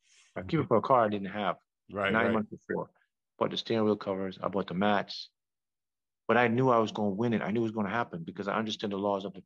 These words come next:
Speaker 1: phys-, physics in the universe, that if I made space for what I want, it has to come in because the universe has already have everything. I'm entangled with that stuff, which is true because check it out. I'm made from the same particle as the car.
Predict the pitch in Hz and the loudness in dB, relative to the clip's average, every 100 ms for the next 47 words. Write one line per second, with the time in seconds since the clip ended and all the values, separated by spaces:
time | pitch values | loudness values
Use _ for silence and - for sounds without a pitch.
0 | - 117 - 123 107 - 87 101 139 104 | -4 -4 0 -2 -2 -6 -10 -4 -2 -4
1 | 80 73 - - _ _ 107 107 98 110 | -6 -12 -16 -20 _ _ 0 2 4 6
2 | 120 - 131 127 104 101 98 98 127 104 | 4 4 4 4 4 4 4 2 2 0
3 | 92 95 - - 110 175 - - _ _ | -2 -4 -8 -4 2 4 2 -6 _ _
4 | _ 104 104 98 110 110 104 95 98 98 | _ -2 0 4 4 4 4 2 2 4
5 | 98 98 135 104 92 92 90 95 92 147 | 4 4 0 0 -6 -4 -4 -4 -2 0
6 | 147 95 82 - 82 - - - _ _ | 0 0 -2 -6 -12 -10 -12 -12 _ _
7 | _ _ _ - 120 131 - 254 180 127 | _ _ _ -2 0 0 4 6 6 6
8 | 120 - _ _ - - 208 226 123 - | 4 2 _ _ -20 0 2 6 4 2
9 | _ _ _ _ _ - 165 226 202 175 | _ _ _ _ _ 4 6 8 6 4
10 | 151 - 160 147 160 160 143 139 127 - | 0 2 2 4 4 4 2 0 -2 -6
11 | 180 196 - | 0 0 0